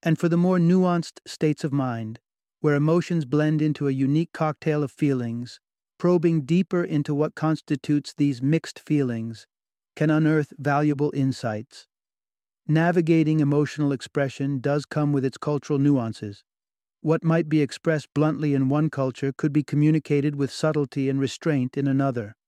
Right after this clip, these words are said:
This spectrum of expression, from the directness often seen in the United States to the more measured approach in Japan, underscores the importance of sensitivity and adaptability in leveraging the red hat effectively.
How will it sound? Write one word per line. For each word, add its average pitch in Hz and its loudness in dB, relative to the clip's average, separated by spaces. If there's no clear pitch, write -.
This 170 2
spectrum - -2
of 127 -2
expression, 110 -6
from 139 0
the 139 2
directness 143 2
often 139 0
seen 143 2
in 139 2
the 135 2
United 131 0
States 127 -6
to 127 -6
the 120 -4
more 131 0
measured 127 -2
approach 120 -4
in 117 -4
Japan, 113 -6
underscores 170 0
the 139 0
importance 139 0
of 110 -10
sensitivity 135 -4
and 147 2
adaptability 120 -4
in 139 2
leveraging 135 0
the 123 -2
red 127 -2
hat 120 -6
effectively. 113 -10